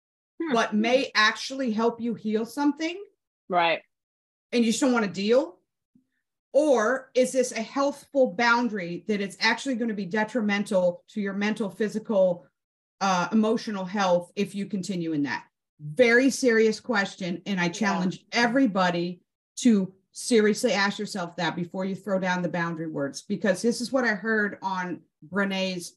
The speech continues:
Speaker 2: podcast. And we love a Brené. She
Speaker 1: Yes.
Speaker 2: cracks me up every time.
Speaker 1: She's amazing.
Speaker 2: Smart and vulnerable.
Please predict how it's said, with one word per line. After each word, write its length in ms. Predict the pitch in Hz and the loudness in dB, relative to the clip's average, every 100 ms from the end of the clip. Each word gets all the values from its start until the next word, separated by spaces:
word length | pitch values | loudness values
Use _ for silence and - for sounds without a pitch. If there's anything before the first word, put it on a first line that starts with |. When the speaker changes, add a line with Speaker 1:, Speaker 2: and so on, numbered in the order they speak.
| - | -6
Speaker 2:
podcast. 640 | 175 - - 151 143 - - | -4 -4 -4 -4 -4 -8 -8
And 220 | 185 175 | -4 -2
we 80 | 175 | -2
love 260 | 170 170 | -2 -2
a 60 | 170 | -4
Brené. 460 | 160 151 143 143 _ _ _ | -4 -6 -6 -10 _ _ _
She 180 | - 170 | -10 -2
Speaker 1:
Yes. 220 | 196 196 | 0 2
Speaker 2:
cracks 380 | 208 208 196 - | 2 0 -2 -6
me 100 | 202 | -4
up 160 | 190 - | -4 -4
every 240 | 196 180 | -6 -6
time. 420 | 175 180 170 151 147 _ - | -8 -6 -4 -4 -6 _ -2
Speaker 1:
She's 140 | 196 | 0
amazing. 340 | 180 180 175 175 | 2 2 0 2
Speaker 2:
Smart 400 | 240 240 262 - - _ _ _ _ - | 4 4 4 -2 -12 _ _ _ _ -4
and 500 | 220 214 208 202 196 - - _ _ _ _ _ _ - | 0 2 2 0 -4 -10 -18 _ _ _ _ _ _ -8
vulnerable. 720 | 175 208 277 196 135 113 | -2 0 0 0 -2 -6